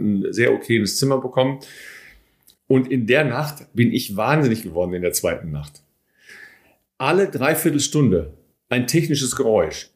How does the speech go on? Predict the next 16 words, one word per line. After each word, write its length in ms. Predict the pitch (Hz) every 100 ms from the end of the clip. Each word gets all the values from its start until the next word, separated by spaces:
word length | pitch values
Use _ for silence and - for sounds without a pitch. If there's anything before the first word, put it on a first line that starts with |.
| -
Äh. 220 | 220 220 - - _ _ _ _ _ _ _ _ _ _ _
Alle 280 | 147 214 233
Dreiviertelstunde. 720 | 180 190 196 - - 196 127
Und 240 | - 123 -
ich 320 | - - _ -
hab 200 | - 135
gedacht, 220 | 117 110 -
„Ey, 120 | 113
was 160 | -
ist 140 | 117 -
denn 100 | 104
hier 140 | 135
los?“ 400 | 147 - - - - _ - -
Dann 180 | 95 95
denkst 260 | 127 139
du, 320 | 131 131 135